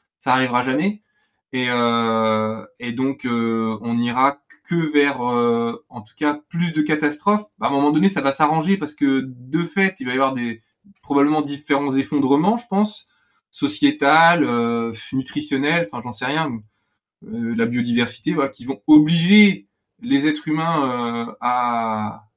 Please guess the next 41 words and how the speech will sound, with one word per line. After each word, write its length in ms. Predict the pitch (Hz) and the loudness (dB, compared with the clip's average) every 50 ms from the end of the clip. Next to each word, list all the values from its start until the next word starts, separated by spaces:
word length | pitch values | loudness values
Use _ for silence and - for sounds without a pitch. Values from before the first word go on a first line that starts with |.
| _ _ _ _ _ _ _ - | _ _ _ _ _ _ _ -6
à 80 | 120 | -4
remettre 300 | 123 139 147 147 151 151 | -2 0 0 0 0 0
en 60 | 165 | -2
question 260 | 156 165 156 - 160 156 | -4 -4 -4 -4 -2 0
des 100 | 156 151 | 0 0
trucs. 200 | 151 - - - | -2 -2 0 2
Mais 100 | 202 190 | 2 2
ceux 180 | - - 254 | 4 4 2
qui 200 | - - 233 220 | 4 4 6 6
vont 280 | 196 220 220 220 208 185 | 6 6 6 6 4 2
survivre, 560 | 160 - - - 180 170 190 277 415 - - | 0 -2 -2 -2 0 0 0 0 -2 -4 -8
qui 140 | - - - | -10 -12 -10
seront 180 | - - 180 | -6 -4 -2
moins 180 | 170 170 170 170 | 0 2 2 2
nombreux, 440 | 170 170 165 165 190 269 403 440 - _ _ _ _ _ _ | 0 0 0 2 2 2 2 -2 -8 _ _ _ _ _ _
ils 80 | - 151 | -16 -2
continueront 520 | - 220 226 220 - 233 233 226 220 233 | 0 2 2 4 6 6 6 6 6 4
d'aller 200 | 220 208 196 196 | 4 6 4 4
vers 160 | 185 185 175 | 2 0 -2
plus 140 | - - 190 | -4 -4 -4
de 100 | 175 180 | -4 -4
technologies, 480 | 170 180 190 190 196 185 196 208 202 190 | -2 -2 -4 -4 -2 -2 0 0 0 0
ça, 160 | - - 147 | 0 -2 -2
j'en 120 | 147 147 | -2 -2
suis 180 | 147 - - 156 | -4 -4 -4 -4
absolument 400 | 151 151 - 190 180 170 170 170 | -4 -4 -6 -10 -14 -14 -14 -16
persuadé. 460 | 165 160 147 - - 139 127 120 120 _ _ _ _ _ _ _ _ _ _ _ _ _ _ _ _ _ _ _ _ _ - | -16 -16 -12 -8 -6 -6 -6 -6 -10 _ _ _ _ _ _ _ _ _ _ _ _ _ _ _ _ _ _ _ _ _ 0
Et 80 | 156 | 2
ça 160 | 151 - 185 175 | 2 2 2 4
continuera 540 | - 220 208 - 220 226 226 226 254 277 | 4 4 4 6 6 6 6 6 6 6
jusqu'à 340 | 226 220 214 214 - 240 233 | 6 4 2 0 0 0 0
ce 120 | 226 - - | 0 0 0
que, 120 | - 214 | 2 4
euh, 1500 | 208 202 190 175 165 160 156 151 151 151 147 147 147 143 143 143 143 139 139 139 139 139 139 135 135 - 107 - - - - _ _ _ _ _ _ _ | 4 4 4 4 2 4 4 6 6 6 6 6 4 4 2 2 0 0 0 0 0 -2 -2 -4 -6 -8 -12 -14 -18 -20 -20 _ _ _ _ _ _ _
bah, 120 | - 123 127 | -2 -2 2
tant 140 | - 208 202 | 4 2 2
que 60 | 202 | 4
ça 120 | - 190 - | 2 0 -2
pourra, 300 | - - 156 165 226 294 | -2 -2 0 2 2 2
ça 120 | - - | 0 -2
continuera, 680 | 151 - 156 147 - 156 151 151 156 185 247 - - | -6 -6 -6 -6 -2 0 2 2 2 2 -2 -4 -8